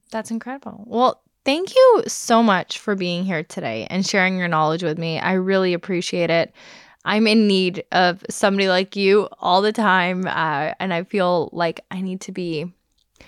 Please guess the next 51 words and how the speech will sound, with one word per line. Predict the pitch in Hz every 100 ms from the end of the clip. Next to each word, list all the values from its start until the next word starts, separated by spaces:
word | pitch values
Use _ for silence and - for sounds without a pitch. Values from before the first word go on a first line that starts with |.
| _
I | 196 196
need | 214
to | 214
take | 202 214 196
that | - 180
on, | 170 156 123 196 196
your | 202 190
mentality, | 180 175 185 165 156 160
when | 170 175
I'm | 165 180
walking | 165 160 - 175
through | - 170
the | 165
Sephora | - - 165 160 -
aisles | 160 139 104 180
and | 175
through | - 170
their | 160
green | 170 175 170
beauty | 170 156 156
aisles | 143 143 151 175
and | 160 170 - - - _ 196
be | 240
a | 233
little | 233
more | 233 226
<laughs> | 214 208
rational | 208 - 208 196 170
with | 196 196
my | 196 202 202
buying. | 185 180 170 170 170 - - - - -
But | 196 220 208
truly, | - 240 226
Suzanne, | 208 196 180
it, | 196
it | 202
was | 214
so | - 233
lovely | 233 214 202
to | 190
meet | 175 156 151
you, | 160 165
and | - 165 160 - -
thank | 185 190
you | 196
so | 180
much | 175 170
for | 175
being | 175 165
here | 165 156
today. | - 160 151